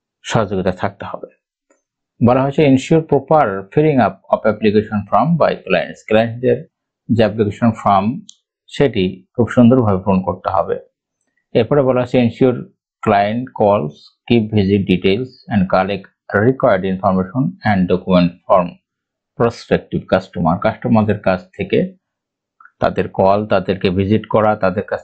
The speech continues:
থেকে সঠিক ইনফরমেশন আদায় করা বা সংগ্রহ করতে হবে। এরপরে বলা হয়েছে, "Create, build and maintain sustainable relationship with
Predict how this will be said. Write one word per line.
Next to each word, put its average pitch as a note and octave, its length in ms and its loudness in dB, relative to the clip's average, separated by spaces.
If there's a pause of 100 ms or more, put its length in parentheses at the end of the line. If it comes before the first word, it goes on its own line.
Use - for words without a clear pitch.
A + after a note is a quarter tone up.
থেকে F#2 240 -2
সঠিক C#3+ 340 -4
ইনফরমেশন A2 680 -2 (1200)
আদায় G2+ 360 0
করা G#2+ 400 -2 (240)
বা F#2 400 -2 (100)
সংগ্রহ F#2 380 0
করতে F2+ 280 -6
হবে। - 240 -4 (640)
এরপরে B2 280 2
বলা C3+ 180 2
হয়েছে, D#3 260 -2 (120)
"Create, A#2+ 320 4 (280)
build G#2+ 300 2
and G2+ 320 -2 (100)
maintain F#2 340 2
sustainable A#2+ 720 0
relationship F#2+ 800 -2
with F2+ 140 2